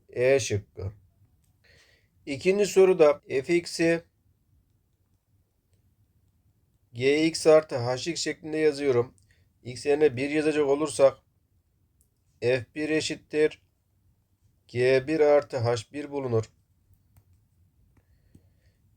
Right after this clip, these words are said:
F bir G bir eşitmiş. Bunlar birbirini götürür. Buradan H birimiz ne bulunur? Sıfır bulunur. H bir sıfırsa G bir de sıfırdır. F bir de sıfırdır.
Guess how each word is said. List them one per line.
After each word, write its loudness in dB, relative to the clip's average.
F -4
bir -4
G 4
bir -6
eşitmiş. -6
Bunlar -2
birbirini -6
götürür. -2
Buradan 2
H -4
birimiz -4
ne 2
bulunur? 0
Sıfır -6
bulunur. -2
H 0
bir -2
sıfırsa 0
G 0
bir -4
de -2
sıfırdır. -6
F -2
bir -4
de 2
sıfırdır. -6